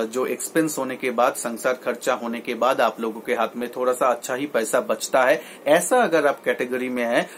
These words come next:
तो आपका जो उम्र है उतना पर प्रतिशत आपका जो हिस्सा पोर्टफोलियो का वो डेब्ट फंड में रहना चाहिए। जैसे कि आपका उम्र अगर थर्टी इयर्स है,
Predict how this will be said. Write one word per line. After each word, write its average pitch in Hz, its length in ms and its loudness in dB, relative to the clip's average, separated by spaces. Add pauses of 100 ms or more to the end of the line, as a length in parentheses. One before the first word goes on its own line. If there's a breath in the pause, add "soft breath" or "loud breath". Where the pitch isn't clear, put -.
(100)
तो 180 180 0
आपका 147 380 2
जो 196 280 -2
उम्र 147 280 2
है 160 260 2
उतना 196 640 2 (240)
पर 139 100 4
प्रतिशत 156 760 -2
आपका 127 280 0
जो 123 160 -4
हिस्सा 123 320 0
पोर्टफोलियो 120 640 -4
का 180 240 2 (220 loud breath)
वो 147 160 4
डेब्ट 131 280 0
फंड 127 340 -4
में 190 140 2
रहना 127 440 0
चाहिए। 110 360 0
जैसे 143 280 -2
कि 180 100 -2
आपका 139 480 2
उम्र 135 320 0
अगर 127 280 -2
थर्टी 151 500 -6 (560)
इयर्स 143 340 2
है, 160 160 4